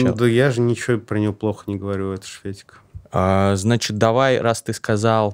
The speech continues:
Speaker 1: про Пелевина и Сорокина, давай вот с них. Пелевин и Сорокин.
Speaker 2: Кто из них?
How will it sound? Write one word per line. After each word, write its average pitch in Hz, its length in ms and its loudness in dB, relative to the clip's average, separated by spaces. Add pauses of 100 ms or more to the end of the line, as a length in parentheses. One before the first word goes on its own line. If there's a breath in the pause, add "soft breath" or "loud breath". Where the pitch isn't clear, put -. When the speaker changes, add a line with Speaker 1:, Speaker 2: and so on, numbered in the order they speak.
Speaker 1:
про 101 600 2 (300)
Пелевина 107 640 0 (600)
и 101 60 -2
Сорокина, 95 760 -2 (100)
давай 95 240 -2
вот 107 180 -6
с - 100 -10
них. - 220 -10
Пелевин 113 300 -2
и 98 40 -6
Сорокин. - 400 -12 (600)
Speaker 2:
Кто - 220 -2
из 104 100 0
них? 139 320 -2